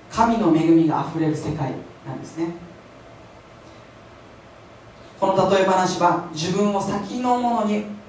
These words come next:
置くと、主人を不当な扱いをするものに見えます。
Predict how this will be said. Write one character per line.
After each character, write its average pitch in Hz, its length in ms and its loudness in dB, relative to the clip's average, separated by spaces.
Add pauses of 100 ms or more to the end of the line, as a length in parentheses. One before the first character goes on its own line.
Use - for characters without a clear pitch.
(420)
置 - 180 0
く - 60 -8
と、 175 260 2 (460)
主 - 180 -4
人 180 300 0
を 139 40 -4
不 - 160 -12
当 214 240 4
な 196 220 4
扱 190 260 -2
い 175 40 2
を 165 60 2
す 160 180 -4
る 147 60 0
も 143 140 0
の 143 140 -2
に 135 100 -4
見 139 140 -2
え 139 40 -2
ま 131 100 -4
す。 - 240 -14